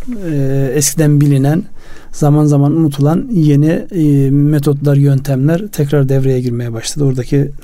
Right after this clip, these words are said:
şeylerde, rakamlarda bir büyümenin olduğunu, yani çok böyle olağanüstü değil ama bir büyümenin olduğunu görürsünüz. Demek ki insanlar bir şekilde oralara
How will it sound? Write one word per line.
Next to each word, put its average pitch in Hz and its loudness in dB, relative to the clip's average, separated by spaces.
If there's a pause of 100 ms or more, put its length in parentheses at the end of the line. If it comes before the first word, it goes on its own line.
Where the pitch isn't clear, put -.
(140)
şeylerde, 131 0
rakamlarda 123 -4
bir 120 -6
büyümenin 123 0
olduğunu, 113 -2 (340)
yani 123 -6
çok 139 -4
böyle 123 -6 (1040)
olağanüstü 143 0
değil 170 2
ama 139 2
bir 139 2
büyümenin 135 2
olduğunu 131 2
görürsünüz. 170 2
Demek 139 2
ki - 0
insanlar 143 0
bir 139 -4
şekilde 143 -2
oralara 135 -2